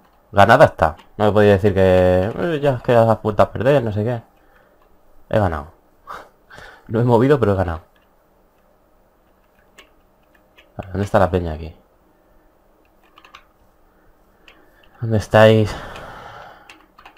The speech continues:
Pues nada, no están. Y no sé si me estaré acercando al borde, ¿sabes? Como este mapa es,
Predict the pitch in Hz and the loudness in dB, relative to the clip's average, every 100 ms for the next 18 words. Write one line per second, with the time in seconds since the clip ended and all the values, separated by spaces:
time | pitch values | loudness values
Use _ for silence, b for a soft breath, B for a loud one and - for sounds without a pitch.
0 | _ _ _ _ _ _ _ _ _ - | _ _ _ _ _ _ _ _ _ -20
1 | - - _ _ _ _ _ _ - 92 | -20 -20 _ _ _ _ _ _ -6 -6
2 | 90 - _ _ _ _ _ _ _ - | -6 -12 _ _ _ _ _ _ _ -10
3 | 107 - 90 87 - _ _ - _ _ | -10 -8 -10 -10 -16 _ _ -20 _ _
4 | - 92 98 104 92 87 87 90 104 110 | -10 -6 -4 -4 -6 -4 -4 -2 0 0
5 | 110 104 117 107 107 113 107 104 120 _ | 0 0 0 0 -2 -2 -4 -4 -10 _
6 | _ _ _ _ _ _ _ _ _ 92 | _ _ _ _ _ _ _ _ _ -10
7 | 92 - 113 113 113 107 | -10 -6 -2 0 0 0